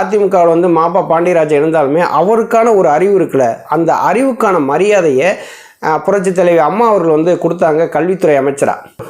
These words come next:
அதிமுக இரண்டா பிளவுபட்டவனா ஐயா ஓ பி எஸ் பக்கம் வந்தவர் தான். அதற்கடுத்து, ஆ, அதிமுக ஒருங்கிணையும் போதும் அவருக்கு வந்து விளையாட்டுத்துறை அமைச்சரா கொடுத்தாங்க.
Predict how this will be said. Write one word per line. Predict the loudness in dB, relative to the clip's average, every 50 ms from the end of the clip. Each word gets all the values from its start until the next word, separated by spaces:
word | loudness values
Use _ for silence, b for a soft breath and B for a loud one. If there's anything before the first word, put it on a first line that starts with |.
| -16 -8 -4
அதிமுக | -2 -2 -2 0 0 0 0 2 2 2
இரண்டா | 2 4 2 2 2 0 0 0
பிளவுபட்டவனா | 0 0 2 2 2 2 0 0 0 0
ஐயா | 0 0 2 2 2
ஓ | 2 2 0 0
பி | 0 -2
எஸ் | -2 0
பக்கம் | -2 -2 -2 0 0
வந்தவர் | 0 0 0 2 2 2 2 0
தான். | -2 -4 -6 -8 -20 -20 _ B B B B B B B
அதற்கடுத்து, | B -2 -2 0 0 0 2 2 2 2 2 2 2 2 2 0 -2
ஆ, | -2 -2 0 0 0 0 0
அதிமுக | 0 0 0 0 2 2 2 2 2
ஒருங்கிணையும் | 2 2 2 4 4 4 2 2 2 2 2
போதும் | 2 2 2 2 0 -2 -4 B B B B B B
அவருக்கு | -2 0 2 2 2 2 2
வந்து | 2 2 2 2 2 2
விளையாட்டுத்துறை | 4 4 4 2 2 0 0 -2 0 0 0 2 2
அமைச்சரா | 0 0 -2 -2 -2 0 0 2 2 0 0 0 0 -2 -2 -2 -2
கொடுத்தாங்க. | -2 -2 0 -2 -2 -2 -4 -6 -12 -18